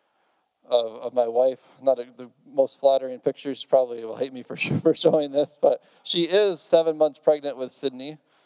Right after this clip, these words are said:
uh, who is now sixteen, almost seventeen years old. But this is a picture that was taken in front of, uh, John Adams' home down in Massachusetts. And you, you can go away from the pictures <laughs> to look at Ju-, uh, so Julie won't get mad at me too much later. But,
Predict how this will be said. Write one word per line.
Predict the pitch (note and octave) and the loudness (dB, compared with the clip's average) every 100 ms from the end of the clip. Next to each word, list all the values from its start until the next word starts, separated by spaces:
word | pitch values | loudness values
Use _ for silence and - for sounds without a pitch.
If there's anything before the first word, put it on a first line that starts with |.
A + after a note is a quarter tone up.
| _ - | _ -2
uh, | A#2+ A2 G#2 | 0 2 -2
who | G#2 C#3 B2 | -4 -4 -4
is | A2+ - | -4 -2
now | B2 B2 | 0 0
sixteen, | A#2 C3+ - - C3 B2+ | -4 -10 -10 -8 -6 -4
almost | B2 A#2+ - | 0 0 2
seventeen | C3 B2+ B2 B2 | 2 0 -10 -12
years | A#2+ A2 | -12 0
old. | B2 A#2 | 0 0
But | A#2 | -2
this | D#3+ F#3+ | -4 -4
is | E3 | -2
a | |
picture | - - D#3+ | -2 -2 -4
that | C3 | -4
was | B2+ | -6
taken | - C#3+ - A#2+ | -6 -8 -8 -12
in | A#2+ | -6
front | - D#3 | 0 2
of, | C#3+ A#2 - | 0 -4 -6
uh, | A2 G#2 G#2 | -4 -4 -2
John | B2+ B2 A2+ | -2 -4 -4
Adams' | A#2 B2 A2+ G#2 - | -4 -4 -6 -12 -8
home | C3+ A#2+ A2 G#2+ _ _ _ _ | -4 -4 -6 -18 _ _ _ _
down | B2 B2 | 0 0
in | A#2 | -4
Massachusetts. | A#2+ A#2 A2 - B2+ - A2 - - _ _ | -6 -6 -14 -14 -14 -16 -14 -14 -16 _ _
And | - | -18
you, | A2+ A2+ | -18 -18
you | A2 | -20
can | |
go | G#2 G2 | -14 -12
away | G2+ | -12
from | - | -16
the | G2 | -20
pictures | - A2+ - A2 - - - | -20 -20 -20 -18 -16 -16 -16
<laughs> | - | -6
to | - | -4
look | A2+ A2 | -4 -6
at | - | -16
Ju-, | - - A3 A#3+ A3+ A3+ A3+ F3+ - | -20 -20 -20 -20 -20 -20 -20 -18 -6
uh, | - B2 | -2 -2
so | - - | -4 -10
Julie | C3+ A#2+ A#2+ | -2 0 2
won't | B2 B2 B2+ | 2 0 -10
get | C3 | -4
mad | B2 A#2+ | -2 -4
at | |
me | B2 | -6
too | D3+ | 2
much | C3 - | 2 2
later. | C#3 C3+ B2+ | 0 0 2
But, | C3 A#2+ | 2 0